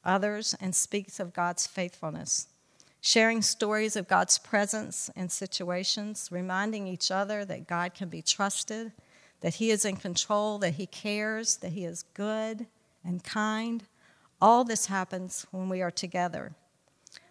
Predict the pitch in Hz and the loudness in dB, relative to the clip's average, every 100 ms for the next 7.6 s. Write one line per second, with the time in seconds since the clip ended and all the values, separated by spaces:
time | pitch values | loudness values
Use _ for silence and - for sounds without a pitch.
0 | _ 220 208 - 247 254 214 190 - 175 | _ 4 4 8 6 6 0 -4 -4 -4
1 | 170 - 170 170 _ _ _ - 190 190 | -2 -2 -4 -10 _ _ _ -6 -4 -2
2 | - 226 226 208 190 170 170 - 180 190 | -4 -2 -4 0 0 -2 -8 -10 -4 -4
3 | 185 _ - - _ - - 180 196 180 | -4 _ -20 -20 _ -18 -16 0 0 2
4 | - 175 185 180 175 - 175 170 - 190 | -2 -4 -2 0 0 -2 -2 0 0 2
5 | 180 180 - 160 170 - 170 165 - _ | -2 -2 -4 -4 -12 -14 -14 -14 -18 _
6 | _ _ _ - 196 202 196 196 196 - | _ _ _ 0 2 6 8 8 6 2
7 | 196 180 170 156 - - | 2 2 -4 -2 -2 -4